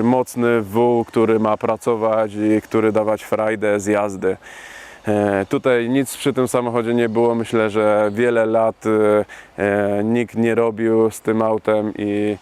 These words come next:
na pewno to trzeba będzie dopracować, żeby stał się prawdziwym klasykiem.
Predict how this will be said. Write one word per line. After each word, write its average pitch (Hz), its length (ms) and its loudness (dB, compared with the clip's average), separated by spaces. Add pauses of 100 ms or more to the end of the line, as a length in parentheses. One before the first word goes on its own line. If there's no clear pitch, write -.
(300)
na 95 80 -4
pewno 113 300 -2
to 117 260 0
trzeba 110 280 -2
będzie 110 300 -2
dopracować, 110 760 -2 (420)
żeby 107 240 0
stał 110 240 -4
się 110 160 -4
prawdziwym 107 440 -2
klasykiem. 110 640 -2